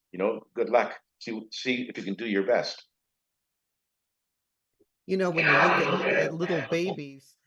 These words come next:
Speaker 2: they just seem so adorable and so innocent. And you, you kind of watch them go from being held by,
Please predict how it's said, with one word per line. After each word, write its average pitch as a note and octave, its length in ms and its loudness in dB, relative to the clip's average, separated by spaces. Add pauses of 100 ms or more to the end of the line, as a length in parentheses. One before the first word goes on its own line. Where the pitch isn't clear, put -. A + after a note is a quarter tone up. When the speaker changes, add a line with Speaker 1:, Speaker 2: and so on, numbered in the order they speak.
(180)
Speaker 2:
they E3 140 0
just E3 500 -2
seem D3+ 640 -4
so D3 560 -2
adorable C#3+ 680 -2
and B2+ 160 -4
so C3 360 -4
innocent. D#3 880 -4
And C#3 400 -4 (340)
you, D#3 220 -6 (100)
you C#3+ 100 -6
kind D#3+ 280 -2
of C#3 120 -2
watch D#3+ 580 0
them C3+ 260 -4
go D3 460 0 (140)
from C3+ 340 -4
being C#3 460 -6 (380)
held E3+ 580 0
by, C#3+ 500 -2